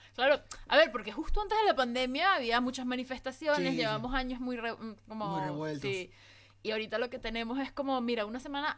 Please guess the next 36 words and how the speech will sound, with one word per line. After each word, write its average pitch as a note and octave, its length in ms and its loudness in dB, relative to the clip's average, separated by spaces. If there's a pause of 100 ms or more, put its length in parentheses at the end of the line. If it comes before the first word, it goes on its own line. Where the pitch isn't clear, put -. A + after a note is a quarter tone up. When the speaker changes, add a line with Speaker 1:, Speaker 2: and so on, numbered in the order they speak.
Speaker 1:
todo A#3+ 240 0
el B3+ 80 -4
mundo C4 220 -4
se C4 60 -10
tiene A#3 160 -6
que A3+ 40 -10
quedar A#3+ 140 -4
en A#3+ 100 -6
su B3+ 100 -12
casa, C#4 240 -4
una A3 140 -6
semana A3+ 280 -8
la A#3+ 60 -4
gente G3 200 -8
tiene G#3+ 180 -8
que A3+ 60 -10
ir G#3 80 -6
a G#3 40 -4
trabajar. G3+ 380 -2
Y F3+ 60 -8
es - 60 -14
como A#3 200 -6
Speaker 2:
Sí. B3 60 -4
Speaker 1:
que A3 80 -6
estás - 240 -6
forzando D4 340 -6
a D#4 40 4
la D4 80 4
gente D#4 260 -4 (120)
a A3 100 0
que A3 100 -6
trabaje G#3 340 -2
dos C4+ 140 0
semanas C#4+ 360 -2
al C4+ 120 2
mes. F#4 240 -2